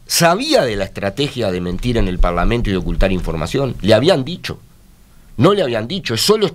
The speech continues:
es solo responsabilidad de la fluff y de los ministros. Bueno, si es solo responsabilidad de la fluff y de los ministros, fenómeno. Tienen que ir ellos y hacerse cargo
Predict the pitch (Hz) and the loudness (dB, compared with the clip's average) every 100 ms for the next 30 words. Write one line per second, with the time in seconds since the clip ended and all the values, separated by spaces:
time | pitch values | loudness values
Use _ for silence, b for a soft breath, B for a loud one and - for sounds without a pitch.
0 | - 127 - 190 202 139 123 110 104 92 | -4 -6 -2 0 0 -2 -4 -4 -4 -2
1 | 95 117 123 90 - 139 - 101 87 82 | 2 2 2 -2 -6 -8 -4 -4 -4 -4
2 | 92 160 - 85 78 123 - - 95 160 | -2 -2 -2 -2 -2 -4 -6 -6 -2 0
3 | 196 123 101 101 95 98 120 131 98 120 | 0 -2 -2 -2 -2 0 2 2 -2 -4
4 | 120 110 95 95 95 160 175 185 170 B | -4 -2 0 0 0 -2 0 0 0 B
5 | B B 98 110 175 92 90 131 151 107 | B B 2 4 2 0 -4 -2 -2 -2
6 | 107 123 151 190 208 196 147 135 123 98 | -2 2 2 2 2 0 0 -2 -2 0
7 | 107 78 67 | 0 0 -10